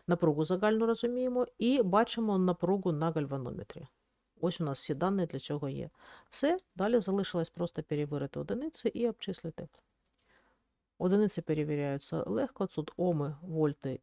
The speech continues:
і поділіть на вольти, вольти скорочуються, оми залишаються. І потрібно просто не помилитися, коли будете робити обчислення.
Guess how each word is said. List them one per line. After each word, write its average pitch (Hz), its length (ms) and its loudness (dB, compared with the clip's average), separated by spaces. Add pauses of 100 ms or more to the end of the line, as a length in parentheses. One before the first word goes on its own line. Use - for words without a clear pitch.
і 156 40 -12
поділіть 143 460 -4
на 160 60 -2
вольти, 233 340 0
вольти 143 280 -2
скорочуються, - 680 -6
оми 131 280 -4
залишаються. 240 760 -4 (580)
І 240 340 4 (420)
потрібно 180 420 0
просто 170 320 -2
не 156 180 -2
помилитися, 151 640 -4
коли 139 220 -4
будете 139 460 -4
робити 131 460 -6
обчислення. - 640 -10